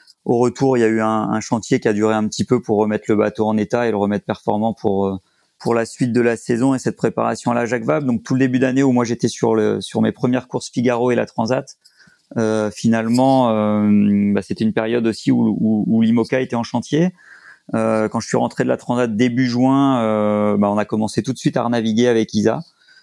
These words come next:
Donc à, à commencer à naviguer en double. On a beaucoup navigué sur le mois de juin et juillet,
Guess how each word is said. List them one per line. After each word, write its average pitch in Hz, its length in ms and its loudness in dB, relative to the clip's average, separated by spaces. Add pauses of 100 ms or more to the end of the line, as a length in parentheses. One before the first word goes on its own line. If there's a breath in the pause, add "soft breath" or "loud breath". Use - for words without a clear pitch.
(120)
Donc 107 200 -4
à, 101 260 -4
à 104 160 -4
commencer 107 380 -2
à 110 40 2
naviguer 107 300 0
en 113 140 0
double. 147 260 4
On 117 80 0
a 104 80 0
beaucoup 117 300 0
navigué 131 340 2
sur 127 160 -2
le 120 60 2
mois 117 120 2
de 110 60 -2
juin 123 280 2
et 127 40 0
juillet, 123 460 2